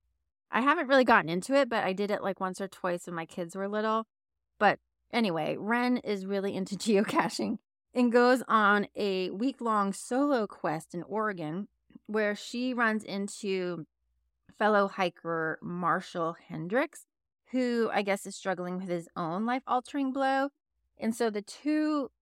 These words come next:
partner up to look for additional caches and then, of course, start to fall for one another in the process. I just think this sounds like a really different and unique storyline,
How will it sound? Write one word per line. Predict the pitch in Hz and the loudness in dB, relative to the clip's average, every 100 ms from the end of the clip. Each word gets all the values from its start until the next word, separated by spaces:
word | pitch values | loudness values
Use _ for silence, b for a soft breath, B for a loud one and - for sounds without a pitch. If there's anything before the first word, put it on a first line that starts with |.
| _ | _
partner | - 254 233 240 - | -4 -2 0 0 2
up | 214 196 - | 2 2 -4
to | 226 | -6
look | 208 208 - | -2 -2 -4
for | - 196 185 180 - | -2 2 2 0 -2
additional | 175 175 185 - 175 160 | -6 -6 -8 -8 -8 -8
caches | - - 381 - 190 175 180 - | -4 -2 -2 0 0 0 -2 -6
and | 180 | -8
then, | 175 170 | -6 -8
of | 160 | -8
course, | - 160 | -10 -10
start | - 156 - | -10 -12 -10
to | - | -2
fall | 214 202 | 0 2
for | 170 | -2
one | 165 165 | -4 -4
another | 160 151 156 | -4 -2 -4
in | - 165 160 | -4 -6 -4
the | 156 | -4
process. | 156 135 - - - _ _ _ _ _ _ _ - | 0 0 -2 -10 -12 _ _ _ _ _ _ _ 0
I | 302 | 0
just | 302 - | 0 -2
think | 262 226 | 0 0
this | 214 | -2
sounds | - 202 180 180 | 0 0 0 -2
like | 180 - | -4 -4
a | |
really | 220 269 349 320 | -6 -4 0 0
different | 220 180 - 220 262 254 | 0 -2 0 0 0 -2
and | 202 190 | -4 -2
unique | 185 185 185 | -2 -2 -6
storyline, | - - 175 185 214 247 262 | -8 -6 -2 -2 -2 -4 -4